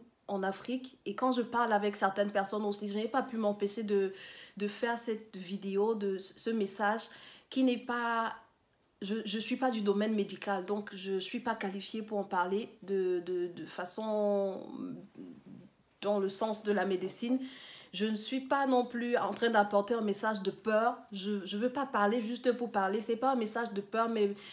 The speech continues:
c'est un message de, d'espoir. Je suis... je veux être un messager d'espoir, mais surtout un messager de sensibilisation. Je veux me joindre à tous ceux-là qui font déjà ce travail pour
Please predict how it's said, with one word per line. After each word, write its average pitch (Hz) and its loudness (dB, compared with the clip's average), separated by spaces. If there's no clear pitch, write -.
c'est - 0
un 247 6
message 240 0
de, 202 0
d'espoir. 220 2
Je 196 -4
suis... 262 0
je 214 0
veux 233 2
être 269 4
un 247 6
messager 214 2
d'espoir, 220 0
mais 208 2
surtout 226 -2
un 233 0
messager 220 -2
de 208 -2
sensibilisation. 202 -4
Je 202 -6
veux 247 0
me 247 4
joindre 208 -2
à 185 -2
tous - -8
ceux-là 214 -2
qui 202 -6
font 202 -6
déjà 190 0
ce 196 -4
travail 196 -2
pour 226 -4